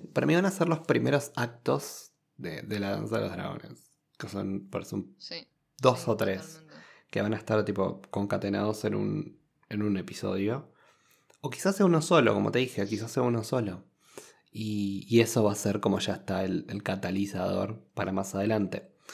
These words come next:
Speaker 2: Mm.
Speaker 1: Porque en realidad, a lo que pasa inmediata-, o que entre comillas, inmediatamente después, pasan dos cosas. Y después pasa otra cosa. O sea, tiene que pasar muchas cosas. Sí, ya sé que es una pelotudez, lo estoy diciendo.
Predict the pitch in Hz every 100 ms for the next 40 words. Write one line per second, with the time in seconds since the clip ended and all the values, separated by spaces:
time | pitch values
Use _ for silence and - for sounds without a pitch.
0 | - - 170 - - 117 117 117 131 156
1 | 165 135 135 - _ _ _ _ - _
2 | _ - 107 107 98 113 - 95 92 101
3 | 107 98 - - _ - 98 98 95 107
4 | 101 95 98 104 110 113 117 117 - 135
5 | - 127 123 117 143 143 - 143 - 123
6 | 139 - - _ _ _ _ - - -
7 | - - 127 120 - 147 160 - _ _
8 | _ _ _ - - - _ - - 135
9 | 135 123 147 147 127 120 127 120 127 -
10 | - - 127 135 190 202 180 180 175 180
11 | 190 185 - 147 147 180 175 156 127 120
12 | 139 123 117 120 110 107 113 104 117 107
13 | 107